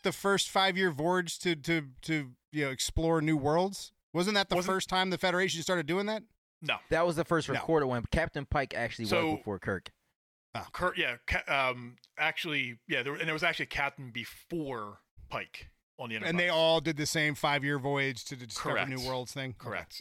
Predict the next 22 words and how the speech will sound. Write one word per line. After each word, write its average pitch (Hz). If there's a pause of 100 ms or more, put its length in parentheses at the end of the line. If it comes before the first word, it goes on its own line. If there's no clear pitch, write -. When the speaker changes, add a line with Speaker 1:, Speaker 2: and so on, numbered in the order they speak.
Speaker 2:
Y-, 170
yeah, 170
it's 123
ba-, 208
basically, 185
yeah, 147
you 131
do 135
your 147
five-year, 135
like, 185
even, 208
like, 196
Navy, 127
they 135
go 131
out 131
for 139
X 127
amount 131
of 113
time, 123